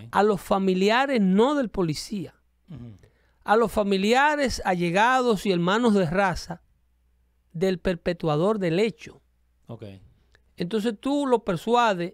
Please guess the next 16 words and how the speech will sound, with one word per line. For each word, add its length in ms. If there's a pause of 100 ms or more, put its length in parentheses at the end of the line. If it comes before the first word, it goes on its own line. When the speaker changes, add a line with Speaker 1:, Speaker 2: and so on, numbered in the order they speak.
Speaker 1:
diciéndole 880 (1000)
que 340
este 300
tipo 480
que 100
mató 360
a 40
este 160
policía, 720 (260)
Speaker 2:
Ujú. 280 (560)
Speaker 1:
en 180
principio, 960 (120)
no 300
era 300
un 100
asesino. 680